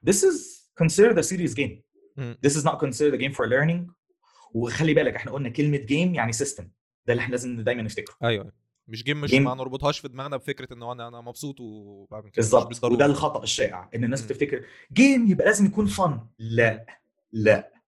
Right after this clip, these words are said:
Speaker 1: م-، مش شرط حضرتك. جيم is a system. فأنا باخد الجيم ده كهيكل سيستم بلعب بيه.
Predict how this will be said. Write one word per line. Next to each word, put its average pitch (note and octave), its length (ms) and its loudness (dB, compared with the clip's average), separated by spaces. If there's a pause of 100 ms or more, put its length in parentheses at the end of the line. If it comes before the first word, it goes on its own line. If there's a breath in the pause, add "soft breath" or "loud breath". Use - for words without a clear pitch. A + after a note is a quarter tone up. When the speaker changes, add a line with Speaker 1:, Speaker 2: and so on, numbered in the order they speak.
(300)
Speaker 1:
م-، G#2+ 360 -4
مش A#2 120 0
شرط A#2 340 4
حضرتك. G2+ 380 -10
جيم D3 340 4
is A#2+ 80 -12
a A2+ 100 -8 (100)
system. A#2+ 220 0 (800)
فأنا A#2 200 -2
باخد C#3+ 260 0
الجيم A#2 480 -2
ده D#3 140 4
كهيكل C#3 540 -2
سيستم - 420 0
بلعب A#2 260 0
بيه. A2 120 -10